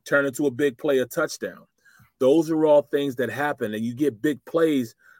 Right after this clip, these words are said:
from, you know, defenses that blitz a lot and defenses that, you know, play two high safeties a lot. So,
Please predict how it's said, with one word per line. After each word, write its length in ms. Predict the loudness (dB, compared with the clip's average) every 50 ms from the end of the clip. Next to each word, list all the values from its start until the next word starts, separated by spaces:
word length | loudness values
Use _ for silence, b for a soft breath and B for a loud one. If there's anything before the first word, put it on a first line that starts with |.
| b b b
from, 400 | 0 2 2 2 2 -2 -4 -8 -12 _ _ _ _ -8
you 140 | -6 -2
know, 320 | 0 0 0 0 -2 -4 -8 _
defenses 560 | -6 -4 -4 -4 -4 -4 -4 -4 -4 -6 -8 -4
that 240 | -4 -4 -4 -2
blitz 240 | 0 0 0 0 0
a 40 | 0
lot 320 | 0 2 2 2 0 -2 -6 _ -10
and 120 | -8 -4
defenses 540 | -2 -2 -2 -2 -2 -4 -4 -4 -6 -10 -8
that, 180 | -6 -6 -6 -6 _ _ _ _ _ -12
you 140 | -8 -4
know, 140 | -4 -4 -4
play 260 | -4 -2 0 0 0
two 240 | 0 -2 -6 -4 -4 -2
high 140 | -2 -2
safeties 480 | -4 -4 -2 -2 -2 -2 -4 -8 -12 -10
a 60 | -8
lot. 280 | -8 -8 -8 -12 -12 -10
So, 240 | -6 -4 -4 -4